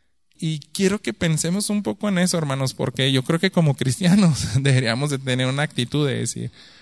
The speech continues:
"Yo quiero servirte hasta donde tú me mandes, hasta donde tú me mandes".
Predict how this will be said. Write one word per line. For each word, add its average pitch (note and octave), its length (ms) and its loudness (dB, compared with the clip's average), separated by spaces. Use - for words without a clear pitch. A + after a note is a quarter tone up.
"Yo A#2+ 140 0
quiero D#3+ 280 0
servirte D3+ 760 0
hasta C#3 500 -2
donde B2 320 0
tú C3+ 140 -4
me C#3+ 140 0
mandes, C3 640 -2
hasta C#3 320 -4
donde C3+ 220 -4
tú C3 140 -8
me C3 100 -2
mandes". A#2+ 600 -6